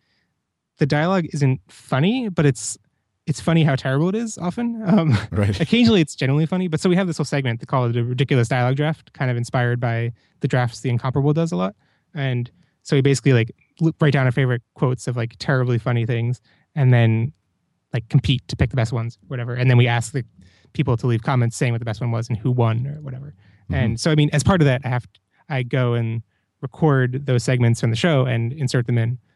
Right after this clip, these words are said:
Speaker 1: Um, so that's all in this first pass of editing. And then I basically, um, bounce it all down to one track and then, uh, and then basically cut out,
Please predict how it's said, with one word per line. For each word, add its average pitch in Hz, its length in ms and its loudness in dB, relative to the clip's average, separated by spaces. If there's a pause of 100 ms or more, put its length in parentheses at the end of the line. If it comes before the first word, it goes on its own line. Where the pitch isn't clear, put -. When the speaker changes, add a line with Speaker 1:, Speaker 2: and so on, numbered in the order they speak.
(180)
Speaker 1:
Um, 120 300 -8
so 135 160 -4
that's 123 180 -2
all 117 260 2 (220)
in 139 100 4
this 123 140 4
first 143 180 0
pass 127 200 -2
of 123 60 2
editing. 117 360 0 (920)
And 156 100 4
then 147 80 6
I 139 60 4
basically, 127 540 2
um, 113 380 -2 (1160)
bounce 127 320 2
it 127 60 2
all 123 140 2
down 113 360 0
to - 120 -4
one 113 520 0 (300)
track 113 260 -2 (140)
and 127 280 0
then, 113 400 2 (840)
uh, 113 380 4 (420)
and 139 140 8
then 117 220 6
basically 113 400 0
cut 135 260 -4
out, 127 280 0